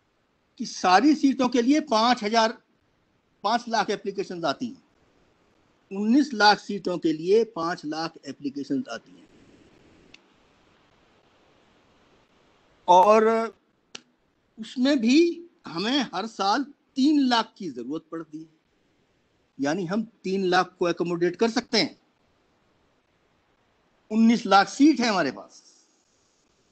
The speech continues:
बयासी परसेंट लोगों को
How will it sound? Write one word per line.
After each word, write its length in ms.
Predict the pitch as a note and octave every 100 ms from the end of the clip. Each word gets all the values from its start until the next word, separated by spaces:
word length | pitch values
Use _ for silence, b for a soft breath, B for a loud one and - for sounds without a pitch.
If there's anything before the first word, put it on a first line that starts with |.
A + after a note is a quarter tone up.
| _ _ _ _ _ _ _ _ _ _ _ _ _ _ _ _ _ _ _ _ _ _ _ A2+
बयासी 520 | E3 F#3 A3 A3+ C#4+
परसेंट 420 | C#4+ B3 C4 B3+
लोगों 340 | G3+ G3+ G3+ G3+
को 180 | G#3